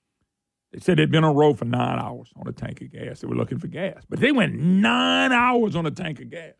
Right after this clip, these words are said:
An electric car is not designed to go but a few hours.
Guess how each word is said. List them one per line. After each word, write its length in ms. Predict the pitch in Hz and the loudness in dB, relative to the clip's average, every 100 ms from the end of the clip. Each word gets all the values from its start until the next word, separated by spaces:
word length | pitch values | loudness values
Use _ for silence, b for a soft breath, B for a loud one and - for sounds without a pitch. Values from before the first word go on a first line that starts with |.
| _ _ _ _ _ _ _ _ - | _ _ _ _ _ _ _ _ -6
An 80 | 151 | -2
electric 460 | 156 214 220 190 | 0 0 0 -2
car 220 | 208 208 | 2 4
is 160 | 180 160 | 2 2
not 220 | 180 202 | 2 2
designed 680 | 202 156 156 180 196 208 196 | -2 -2 0 0 2 0 0
to 40 | |
go 220 | 165 180 180 | 0 0 2
but 120 | 156 | 0
a 40 | |
few 260 | 117 180 160 | -2 -4 -4
hours. 400 | 87 73 - | -4 -8 -14